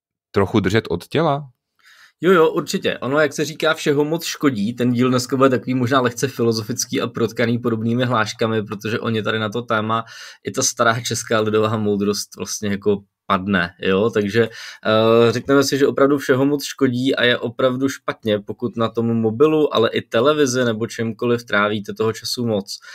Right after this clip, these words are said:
Speaker 2: Eh, často se taky dostaneme do takového sporu dítě versus rodič, protože rodiče často chtějí po dětech, aby trávili jako málo času u mobilu,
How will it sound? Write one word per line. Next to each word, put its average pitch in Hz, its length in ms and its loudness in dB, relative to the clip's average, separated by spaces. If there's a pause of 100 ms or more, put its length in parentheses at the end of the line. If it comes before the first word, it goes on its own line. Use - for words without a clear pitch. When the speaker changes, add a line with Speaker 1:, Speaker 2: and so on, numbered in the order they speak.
(320)
Speaker 2:
Eh, 110 380 4
často 127 320 -4
se 143 120 -8
taky 143 180 0
dostaneme 143 460 0
do 139 60 2
takového 135 460 0
sporu 139 320 -2
dítě 127 320 0
versus 123 360 -4
rodič, 117 420 0
protože 110 400 -4
rodiče 110 400 -4
často - 300 -16
chtějí 120 220 -4
po 120 140 -8
dětech, 110 360 -4
aby 110 160 -6
trávili 110 440 0
jako 107 200 -2
málo 107 280 2
času - 300 -8
u 127 80 -8
mobilu, 107 440 2